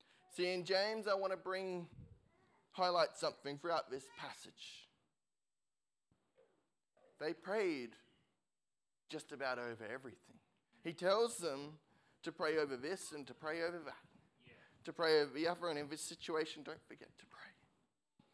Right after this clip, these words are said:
Speaker 1: He's not saying that these are the only things that you can pray about.
Speaker 2: Yeah.
Speaker 1: But what is clear here is that prayer is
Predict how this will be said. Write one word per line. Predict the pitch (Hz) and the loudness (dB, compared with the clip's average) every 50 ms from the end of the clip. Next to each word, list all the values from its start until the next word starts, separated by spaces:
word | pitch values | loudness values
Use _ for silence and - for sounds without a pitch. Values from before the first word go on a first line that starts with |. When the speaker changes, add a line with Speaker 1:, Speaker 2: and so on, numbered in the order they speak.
| _ _ _ _ _ _ _ _ _ _ _ _ _ _ _ _ _ _ _ _ _ _ _ _ _ _ _ _ _ _ _ _ _ _ _ - - - - _ | _ _ _ _ _ _ _ _ _ _ _ _ _ _ _ _ _ _ _ _ _ _ _ _ _ _ _ _ _ _ _ _ _ _ _ -20 -20 -20 -14 _
Speaker 1:
He's | - 170 175 - | -4 -4 -2 0
not | 180 196 - - - - - - - - | 2 2 2 2 0 -18 -20 -8 0 2
saying | 185 180 180 185 185 165 | 4 4 4 4 2 0
that | 147 143 143 | -2 -2 -2
these | 175 202 208 202 180 185 | -2 -4 -4 -4 -4 -6
are | 165 | -6
the | 143 156 160 160 | -4 -2 0 2
only | 170 190 196 196 180 160 | 2 2 0 -2 -4 -6
things | - - 208 208 196 185 180 165 147 139 | -4 -2 0 0 0 0 -2 -4 -6 -6
that | 165 - - | -8 -8 -6
you | 170 165 | -6 -6
can | 160 165 151 147 | -6 -6 -8 -6
pray | 160 202 202 196 185 156 | -2 0 2 2 2 2
about. | 131 117 123 123 113 - - - - - _ _ _ _ _ _ | 0 -2 -6 -8 -8 -14 -20 -20 -20 -20 _ _ _ _ _ _
Speaker 2:
Yeah. | - - _ _ _ - - - - - - | -20 -20 _ _ _ -20 -20 -20 -18 -8 -4
Speaker 1:
But | - 165 | -2 2
what | 165 170 170 185 | 6 6 8 10
is | 190 196 190 190 | 8 8 6 4
clear | - - - - 220 220 220 208 190 170 151 160 - | -8 -12 -8 -4 -2 0 2 2 4 2 2 0 -2
here | - 185 175 180 - - 165 - _ _ _ _ _ _ _ _ _ _ _ _ _ _ _ _ _ _ _ _ _ _ _ _ _ _ _ _ _ _ _ _ - - 127 | -6 -4 -4 -4 -4 -8 -16 -20 _ _ _ _ _ _ _ _ _ _ _ _ _ _ _ _ _ _ _ _ _ _ _ _ _ _ _ _ _ _ _ _ -20 -18 -12
is | 131 | -6
that | - 151 - - | -6 -6 -6 -6
prayer | - 190 185 165 147 120 123 107 98 | -4 -2 -2 0 0 0 -2 -2 -4
is | 131 - | -6 -8